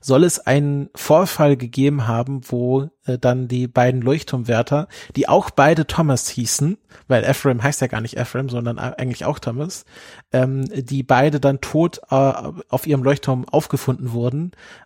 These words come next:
auch weil das Schiff nicht kommen konnte. Und das war damals so ein Vorfall, den, der hat auch dann, ähm, Melville und, ähm, Edgar Allan Poe und H P Lovecraft zu ganz vielen Geschichten bewegt, aber quasi dieser Leuchtturm, beide heißen Thomas, beide bringen sich gegenseitig um,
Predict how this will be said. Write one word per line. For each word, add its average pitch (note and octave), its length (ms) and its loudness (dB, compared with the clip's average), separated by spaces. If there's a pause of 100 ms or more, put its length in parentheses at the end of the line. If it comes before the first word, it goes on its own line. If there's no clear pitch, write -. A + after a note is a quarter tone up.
auch C#3 240 4
weil C#3+ 80 6
das C3 120 2
Schiff - 220 -2
nicht B2 160 -6
kommen A#2 260 -6
konnte. B2 480 -10 (360)
Und B2 60 -6
das A#2+ 120 -4
war C#3 80 4
damals C#3+ 280 2
so C3+ 40 -2
ein C3 60 -4
Vorfall, D3 420 2
den, C3 280 -2
der - 340 -8
hat - 180 -8
auch - 260 -8
dann, A#2+ 320 -4
ähm, C3 440 -6
Melville C#3+ 500 4
und, B2+ 380 -6
ähm, A#2+ 340 -2
Edgar C3 300 0
Allan B2 140 0
Poe C#3 360 4
und A#2+ 380 -10 (480)
H C3+ 160 0
P C#3 100 2
Lovecraft C3+ 420 2
zu C#3 80 -6
ganz C#3 240 -2
vielen C#3 180 0
Geschichten C3+ 400 -8
bewegt, C3 420 0
aber B2 360 2 (280)
quasi B2+ 360 2
dieser B2+ 280 2
Leuchtturm, D#3+ 560 2
beide C3+ 320 2
heißen B2+ 240 -4
Thomas, D3+ 460 0
beide C3+ 300 2
bringen B2+ 180 -2
sich B2 160 -6
gegenseitig B2+ 480 -2
um, C#3 220 -4